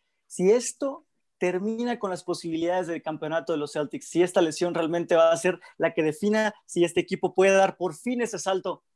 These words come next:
de avanzar de la, de la final de conferencia a las finales y ganar el campeonato, si esto va a impedir que los Celtics puedan lograr esto este año. Y arranco contigo, mi querido Cavi Sports, ¿qué piensas?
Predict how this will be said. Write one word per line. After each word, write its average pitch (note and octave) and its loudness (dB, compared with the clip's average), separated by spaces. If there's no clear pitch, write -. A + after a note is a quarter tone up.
de F3 -2
avanzar E3+ -2
de G3 0
la, E3+ 0
de E3+ -4
la E3 -2
final F3 -6
de F#3+ -2
conferencia E3+ -8
a D#3+ -2
las D#3 -6
finales F3+ -6
y E3+ -6
ganar E3 -6
el D#3 -6
campeonato, E3 -2
si E3 -6
esto E3 -4
va E3 4
a - -2
impedir E3 -2
que D3+ -10
los D3+ -4
Celtics E3+ -6
puedan E3 0
lograr D#3+ 0
esto D#3 -8
este D3+ -4
año. G3 -2
Y F#3 -2
arranco E3 -4
contigo, G3+ 0
mi E3+ -6
querido F3+ 2
Cavi F3+ 2
Sports, D#3+ -8
¿qué F3 -4
piensas? D3 -8